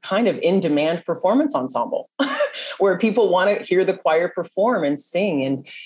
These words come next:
and, um, it's just incredible that we get these opportunities now to go. This was at the Jewish Film Festival we performed at. Our friend Michelle Zasper in the middle right there in the white, she made a documentary about one of our choir members, um, who passed away and wanted to, to, to let the world know what the choir meant to him and the choir family.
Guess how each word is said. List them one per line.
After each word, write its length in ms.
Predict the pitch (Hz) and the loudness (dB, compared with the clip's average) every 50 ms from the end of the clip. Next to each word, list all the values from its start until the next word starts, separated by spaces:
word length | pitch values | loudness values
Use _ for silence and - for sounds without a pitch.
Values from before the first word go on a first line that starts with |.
| - - | -8 -4
and, 400 | 165 160 156 156 156 151 151 151 156 | -2 0 0 2 2 2 2 2 2
um, 300 | 147 143 143 139 143 151 | 2 2 2 0 0 0
it's 220 | 165 165 - - | 0 -2 -2 -4
just 220 | - 190 - - | -4 -4 -2 -2
incredible 580 | 185 180 180 - 190 202 214 196 - 151 143 127 | -4 -2 0 0 2 2 2 2 0 0 0 0
that 160 | 151 139 - | 0 -2 -2
we 140 | 147 151 139 | -2 -4 -2
get 200 | 131 165 160 - | -2 -2 -2 -2
these 160 | 156 147 139 | -4 -2 0
opportunities 720 | 156 147 147 156 147 - - 180 180 185 180 160 147 135 - | 0 0 0 -2 -4 -4 -2 0 0 0 0 0 -2 -2 -2
now 360 | 147 143 143 143 151 170 - - - - - _ - | -2 0 0 0 -2 -4 -6 -10 -20 -20 -20 _ -6
to 100 | - 175 | -4 -2
go. 300 | 160 165 151 151 151 151 | 0 2 4 4 4 2
This 260 | 143 156 180 180 - | 2 0 0 0 0
was 120 | 180 170 160 | -2 0 0
at 100 | 160 135 | 0 0
the 80 | 156 | -2
Jewish 360 | 139 131 160 156 156 147 - - | -4 -2 -2 -2 -2 -2 -2 -2
Film 180 | 160 156 156 | -2 -2 0
Festival 440 | - 160 147 143 - - 143 147 143 | 0 -2 -2 -2 -2 -2 0 0 0
we 100 | 147 143 | 0 0
performed 460 | 147 151 147 - - 147 143 143 139 | -2 -6 -6 -2 0 0 2 2 2
at. 300 | 139 139 139 143 135 - _ _ _ _ - | 2 2 0 0 -2 -4 _ _ _ _ -4
Our 100 | 143 139 | -4 -2
friend 240 | 139 - 151 147 147 | 0 2 2 2 2
Michelle 300 | 143 139 - 156 143 135 | 2 2 2 0 0 2
Zasper 440 | 131 139 135 135 135 - - 147 139 | 2 2 0 0 -2 -4 -4 -2 -2
in 60 | 139 | 0
the 80 | 135 | 0
middle 240 | 135 139 139 139 135 | 2 2 2 2 2
right 240 | 135 139 139 135 135 | 0 0 -2 -2 -2
there 140 | 143 139 135 | 0 0 0
in 80 | 131 | 0
the 80 | 131 127 | 0 0
white, 340 | 127 135 131 131 135 127 - | 0 0 0 0 0 -2 -4
she 200 | - - 151 147 | -8 -6 -4 -2
made 200 | 139 143 143 135 | 0 0 0 0
a 60 | 131 | 0
documentary 580 | 139 139 135 131 - - 143 139 135 135 135 131 | 0 0 -2 -2 -2 -2 0 0 0 0 0 0
about 180 | 131 127 120 | 0 0 0
one 120 | 135 131 131 | 0 -2 -2
of 80 | 123 | -2
our 80 | 123 123 | -4 -6
choir 280 | - - 143 139 139 | -4 -2 -2 0 0
members, 540 | 139 143 135 135 131 135 135 127 - - - _ _ - - - - - - - | 0 0 0 -2 -2 -4 -6 -6 -8 -12 -18 _ _ -20 -20 -20 -20 -20 -10 -4
um, 300 | - 139 135 135 131 127 | -2 0 0 0 0 0
who 180 | 131 147 139 139 | -2 -2 -4 -4
passed 340 | - - 135 131 131 - - | -4 -4 -4 -4 -4 -4 -4
away 360 | 131 135 151 147 151 151 147 | -2 0 2 2 4 4 2
and 120 | 139 135 | 2 2
wanted 240 | 131 135 135 131 131 | 0 0 -2 -2 -4
to, 320 | 127 - _ - - - - | -8 -10 _ -4 -4 -4 -6
to, 180 | - 147 123 - | -8 -10 -10 -10
to 160 | - - 143 | -6 -4 0
let 200 | 139 143 143 143 | 0 0 0 0
the 80 | - 139 | 0 0
world 280 | 135 147 143 139 135 | 0 2 2 2 2
know 120 | 143 135 135 | 0 0 0
what 140 | 131 131 - | -2 -4 -6
the 60 | - | -8
choir 340 | - - 147 139 135 135 135 | -6 -2 0 0 0 0 0
meant 220 | 135 139 135 131 | 0 -2 -2 -4
to 80 | - 135 | -6 -6
him 220 | 135 139 135 135 | -4 -2 -2 -2
and 80 | 127 123 | -2 -4
the 60 | 123 | -4
choir 320 | - - 139 131 127 127 | -4 -2 -2 0 0 -2
family. 540 | 127 - 139 135 135 135 135 135 139 131 | -2 -4 -4 -2 -2 -2 -2 -4 -4 -6